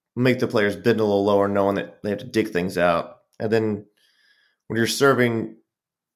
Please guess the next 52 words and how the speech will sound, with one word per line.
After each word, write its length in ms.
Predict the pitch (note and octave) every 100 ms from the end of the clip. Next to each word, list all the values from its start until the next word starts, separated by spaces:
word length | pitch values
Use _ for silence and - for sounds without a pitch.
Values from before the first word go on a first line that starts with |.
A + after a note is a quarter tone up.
| -
you 100 | A2+
typically 300 | C3 A#2+ A#2
wanna 140 | A2+
go 120 | A2
slower 400 | G#2+ - A#2 A2
'cause 140 | A2 G2
it 100 | -
stays 280 | A#2 G#2+
lower, 540 | F#2+ F#2+ G#2+ B2 C3+ - _
so 140 | A#2
you 140 | G#2+
can 100 | G#2
get 120 | G#2+ A2
to 60 |
net, 460 | G2+ G#2 - B2+ -
make 140 | G#2
those 160 | G2+ F#2+
volleys 260 | G2 G2
a 60 | F#2+
little 120 | G2
easier. 200 | G#2 G#2
Like, 160 | G2 E2 - _
like, 260 | G#2+ G2 G2 _
when 140 | A2 G#2+
Maisie 340 | G#2+ G#2 G2 _ _
hits 200 | C3 B2
that 140 | A2 G#2
serve 160 | A#2
in 40 | G#2
the 80 |
winter, 320 | G2+ A2+ G#2 F#2
it's 180 | -
way 120 | A2 G#2+
more 260 | F#2 F2
effective, 400 | - G2 - E2
right? 200 | F#2 F#2
Just 240 | F#2+ F#2 -
'cause 340 | F#2 F2+ - _ _ _ _ _ _
having 300 | A2+ A2+ A2
players 260 | A2+ G#2 G2
hit 120 | A#2
up 120 | G2+
on 80 | G2
a 60 | F#2
ball 280 | F#2 F2+
versus 340 | F2+ F#2+ F#2 F2+
hit 120 | G2+
down 180 | F2+ F2
on 100 | F2
a 40 |
ball 240 | E2+ E2+ -
is 200 | -